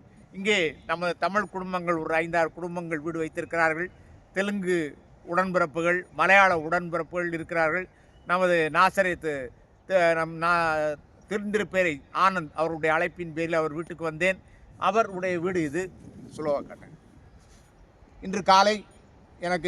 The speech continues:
இங்கே நல்ல ஒரு உணவு கொடுத்தார். இந்த நாட்டில் மக்களிடையே சமையல் செய்கின்ற வழக்கம் இல்லை. தொண்ணூறு விழுக்காடு அடுப்பு பற்ற வைப்பதில்லை. இந்த வீடுகளை பார்த்தால், நான் சின்ன வயதிலே என் மாமா வந்து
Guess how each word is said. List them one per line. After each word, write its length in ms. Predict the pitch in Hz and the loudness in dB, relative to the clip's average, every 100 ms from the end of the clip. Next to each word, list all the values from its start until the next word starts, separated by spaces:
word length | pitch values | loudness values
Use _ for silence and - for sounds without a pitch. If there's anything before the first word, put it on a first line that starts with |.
| 175 | -2
இங்கே 180 | 175 170 143 165 | 2 2 2 0
நல்ல 220 | 185 175 | 4 4
ஒரு 140 | 165 156 151 131 120 - - - | 2 0 -2 -6 -12 -20 -20 -2
உணவு 180 | 185 185 165 | 2 2 0
கொடுத்தார். 380 | 165 180 175 - - - - - - | -2 2 2 2 -20 -20 -20 -20 -8
இந்த 100 | 185 190 | 2 8
நாட்டில் 360 | 196 185 190 175 | 8 6 -2 -2
மக்களிடையே 480 | 175 202 170 190 185 131 - - - 170 | -2 0 0 2 0 -4 -20 -20 -8 0
சமையல் 340 | 185 208 196 175 185 | 2 4 2 -2 -2
செய்கின்ற 280 | 180 170 165 165 | -2 0 0 2
வழக்கம் 300 | 180 196 170 | 2 0 -4
இல்லை. 140 | 175 196 - | -6 -6 -4
தொண்ணூறு 380 | 185 202 226 208 180 | -2 2 2 2 0
விழுக்காடு 480 | 202 208 196 190 220 - - - 165 | -2 6 6 6 0 -10 -20 -4 4
அடுப்பு 260 | 185 202 196 170 | 4 4 -4 -8
பற்ற 160 | 156 185 | -4 0
வைப்பதில்லை. 480 | 170 151 147 147 170 170 - - - - 185 | -2 -4 -6 -2 -4 -4 -18 -20 -20 -14 -4
இந்த 140 | 190 175 180 | 2 2 0
வீடுகளை 320 | 240 233 208 160 | -2 0 0 -2
பார்த்தால், 420 | 185 180 208 151 160 175 | -4 2 4 4 0 -2
நான் 200 | 185 - | -2 -2
சின்ன 180 | 214 269 | -4 -2
வயதிலே 380 | 214 196 214 180 135 - - - | 0 -2 -2 -2 -2 -10 -20 -10
என் 160 | 175 170 | -6 0
மாமா 220 | 185 220 202 180 | 0 4 2 2
வந்து 200 | 180 | -2